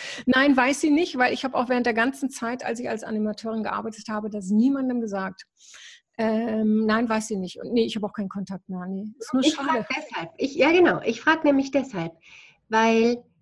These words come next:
Speaker 2: wer weiß, wie glücklich es sie machen würde, zu wissen, mein Gefühl damals hat gestimmt.
Speaker 1: Ja,
Speaker 2: Ja?
Speaker 1: absolut.
Speaker 2: Mein
Speaker 1: Absolut.
Speaker 2: Gefühl damals hat gestimmt. Insofern, ich lebe ja in dem Zwölf-Schritte-Programm und wir haben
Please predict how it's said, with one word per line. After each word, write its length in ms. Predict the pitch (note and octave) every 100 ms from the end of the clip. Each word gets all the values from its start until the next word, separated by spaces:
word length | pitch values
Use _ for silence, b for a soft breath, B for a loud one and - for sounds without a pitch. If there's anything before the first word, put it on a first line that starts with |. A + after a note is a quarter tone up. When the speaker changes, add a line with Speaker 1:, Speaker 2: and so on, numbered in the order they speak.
| _ _ _ _ _ _ _ _ _ _ -
Speaker 2:
wer 220 | A#3+ A#3
weiß, 340 | A#3+ C#4+ D#4
wie 140 | C#4 C4+
glücklich 420 | B3+ C4 C4 -
es 160 | A3+ -
sie 140 | A#3+
machen 340 | G3 E3+ F3
würde, 400 | E3+ E3+ F3 F3 - _ _ _ _ _ _ _
zu 180 | - G3
wissen, 400 | A#3+ A#3 E3+ D#3+ - - - - - -
mein 180 | - F3
Gefühl 360 | F3 - G3+ F#3+
damals 360 | F#3+ F#3+ F#3+
hat 220 | F#3+ E3+ -
gestimmt. 220 | F#3 A3
Speaker 1:
Ja, 80 | G#3+
Speaker 2:
Ja? 160 | G#3+ - _ _ _ _
Speaker 1:
absolut. 600 | A3+ A3 A3 A3 G#3 G3+ - _ _ -
Speaker 2:
Mein 100 | G3+
Speaker 1:
Absolut. 280 | G3 G#3+ G#3
Speaker 2:
Gefühl 240 | C4+ C4 G#3+
damals 340 | G3+ G#3 G#3 G#3
hat 220 | F#3+ -
gestimmt. 440 | G3 - F#3 E3+
Insofern, 680 | E3+ G3+ G#3 A#3+ A#3 F#3 F#3+ - b b b b b b
ich 180 | - G3
lebe 280 | G#3 A#3+ A#3+
ja 60 | G#3
in 100 | A3
dem 120 | G#3
Zwölf-Schritte-Programm 1040 | G#3+ G3+ F#3 - A3+ B3 B3 A#3+ A#3 A3+
und 240 | A3+ A3+ -
wir 220 | C4 B3
haben 520 | C#4 C4+ F3+ D#3+ E3+